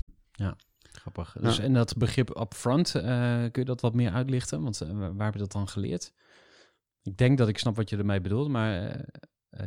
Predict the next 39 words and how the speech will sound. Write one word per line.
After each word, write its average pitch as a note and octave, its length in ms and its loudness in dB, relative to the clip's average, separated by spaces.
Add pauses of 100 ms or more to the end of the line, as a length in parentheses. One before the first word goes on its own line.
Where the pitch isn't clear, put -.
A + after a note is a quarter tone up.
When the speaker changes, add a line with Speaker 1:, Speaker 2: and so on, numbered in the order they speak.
(120)
Speaker 1:
dus G#2 200 -6
je G#2+ 300 -4
gaat A#2+ 200 0
eigenlijk A2+ 180 0
van A#2+ 160 -2
tevoren C3 540 4
al G#2+ 220 -2
nadenken A#2 500 2
over G#2 220 0
hoe A#2 180 2
zal A2 160 4
het G#2 140 -2
zijn C3+ 420 0
en, D#2 120 0
Speaker 2:
Ja. A#2+ 200 10 (160)
Speaker 1:
eh, F#2+ 220 -2
hoe A2 240 4
is G2+ 100 -2
de A2 60 -2
exit G#2+ 380 -2
of, G2+ 120 -2
eh, G#2+ 80 0 (160)
wa-, F#2+ 180 -2 (200)
wanneer F2+ 340 -2
Speaker 2:
Ja. D3+ 120 10
Speaker 1:
gaan A2+ 160 4
we G2 60 0
afscheid C3 320 2
nemen C3+ 300 0
of D3+ 60 -2
Speaker 2:
Ja, D#3+ 200 4
Speaker 1:
zo, G2 100 4
Speaker 2:
nou C#3 140 8
ja, C#3+ 100 8
Speaker 1:
zoiets? F3 220 4
Speaker 2:
ja, D3+ 140 10 (220)
dat, C#3+ 120 2 (120)
ja, C#3+ 200 2
dat A#2+ 140 0